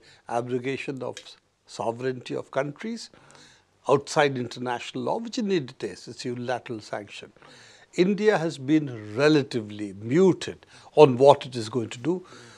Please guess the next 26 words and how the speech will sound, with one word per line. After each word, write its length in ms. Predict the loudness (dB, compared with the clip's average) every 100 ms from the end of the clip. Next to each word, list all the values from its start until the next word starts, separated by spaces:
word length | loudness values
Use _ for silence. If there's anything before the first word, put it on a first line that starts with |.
| -6
and 160 | -2 2
some 280 | 4 6 4
of 180 | 2
the 140 | 2 2
s-, 260 | 0 -6 -18 _ _
people 440 | 2 2 2 2
on, 240 | 2 0 -6 -2
have 180 | -2 -2
already 300 | -4 -4 -10
said 380 | -4 -4 -2
that 180 | -6 -6 -8 _ _ _
they 100 | -6
may, 200 | -2 -4
they 180 | -2 -2
are 120 | -2 -4
looking 380 | -8 -8 -10 -8
at 160 | -8
alternative 640 | -6 -6 -6 -10 -10 -12 -4
arrangements. 600 | -2 -2 -4 -8 -8 -8
They 60 |
should 200 | -10 -10
be 80 | -10
able 200 | -10 -12
to 120 | -16
make 320 | -8 -6 -4 -6
it. 200 | -8